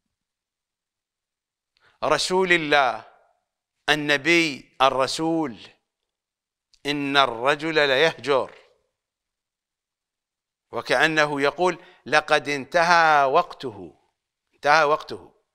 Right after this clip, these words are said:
وسيبدأ وقتنا بحسب المخطط الذي خططوه".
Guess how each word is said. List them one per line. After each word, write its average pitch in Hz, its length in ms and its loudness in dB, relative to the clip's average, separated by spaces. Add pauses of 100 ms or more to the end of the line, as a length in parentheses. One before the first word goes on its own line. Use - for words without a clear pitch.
(300)
وسيبدأ 135 640 -2
وقتنا 160 800 -2 (280)
بحسب 151 580 -2
المخطط 139 840 -6
الذي 151 800 -6 (720)
خططوه". 131 880 -8